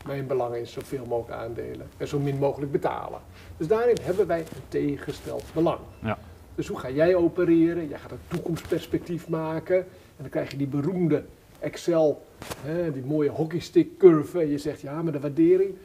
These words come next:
Speaker 1: dat is daar, dat hoogste moment. Dat gaan we ooit behalen."
Speaker 2: Ja.
Speaker 1: En ik begin natuurlijk, "Ja, maar we staan hier.
Speaker 2: <laughs>
Speaker 1: Hè,
Speaker 2: Ja.
Speaker 1: kom, Dries, laten we realistisch zijn. Dit is het nu waard."
Speaker 2: Ja.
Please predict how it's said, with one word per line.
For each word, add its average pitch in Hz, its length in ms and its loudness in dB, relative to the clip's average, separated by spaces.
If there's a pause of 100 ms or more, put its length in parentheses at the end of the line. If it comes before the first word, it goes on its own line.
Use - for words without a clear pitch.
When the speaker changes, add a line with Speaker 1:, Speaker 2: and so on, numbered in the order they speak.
Speaker 1:
dat - 120 -14
is 147 140 -12 (100)
daar, 208 440 0
dat 160 140 -4
hoogste 202 360 6
moment. 180 460 0 (100)
Dat 220 220 0
gaan 185 220 -2
we 196 60 -4
ooit 190 200 6
behalen." 165 580 0 (100)
Speaker 2:
Ja. - 160 -8 (260)
Speaker 1:
En 175 140 8
ik 180 120 10
begin 139 240 -4
natuurlijk, 139 360 -6
"Ja, - 160 -6
maar 123 120 -8
we 120 60 -8
staan 127 280 -8
hier. 190 320 8 (320)
Speaker 2:
<laughs> - 300 -4
Speaker 1:
Hè, 165 180 2
Speaker 2:
Ja. 208 180 2
Speaker 1:
kom, 170 240 6
Dries, 165 220 2
laten 151 240 0
we 160 60 2
realistisch 170 480 4
zijn. 139 260 -4
Dit 175 160 2
is 123 80 -6
het 127 120 -4
nu 185 180 2
waard." 208 440 4 (140)
Speaker 2:
Ja. 104 240 -4